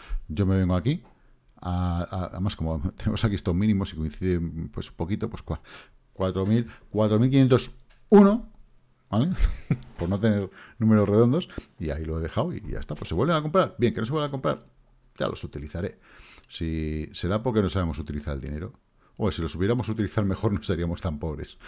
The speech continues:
Pero bueno, es lo que tiene. En fin, chicos, chicas,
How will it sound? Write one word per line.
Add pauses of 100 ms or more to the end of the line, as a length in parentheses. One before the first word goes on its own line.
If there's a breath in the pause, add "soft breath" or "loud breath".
(260 loud breath)
Pero
bueno, (400 loud breath)
es
lo
que
tiene. (400 loud breath)
En
fin,
chicos,
chicas,